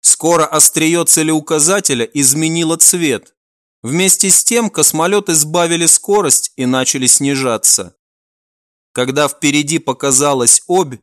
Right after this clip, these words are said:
ведущий катер взял резко вправо – совершая разведывательный облет.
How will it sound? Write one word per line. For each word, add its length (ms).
ведущий 540
катер 460
взял 360
резко 440
вправо – 760
совершая 680
разведывательный 880
облет. 480